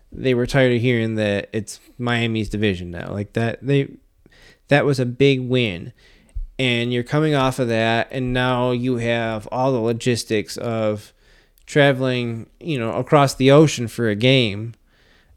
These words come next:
um, that has the setup for, for a letdown type of game.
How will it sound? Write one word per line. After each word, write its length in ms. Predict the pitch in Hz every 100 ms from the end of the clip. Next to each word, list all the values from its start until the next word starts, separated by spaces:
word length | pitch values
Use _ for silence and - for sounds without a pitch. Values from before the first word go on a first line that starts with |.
| -
um, 680 | 127 117 101 85 - - - _ _ _ _ _ _ _ _
that 680 | 73 - 156 151 151 143 117
has 180 | 143 131
the 100 | 120
setup 380 | - 190 127
for, 320 | - 135 127 110
for 240 | - 131
a 60 | 123
letdown 480 | 127 135 120 117
type 260 | 110 113 -
of 60 | 113
game. 420 | 131 123 -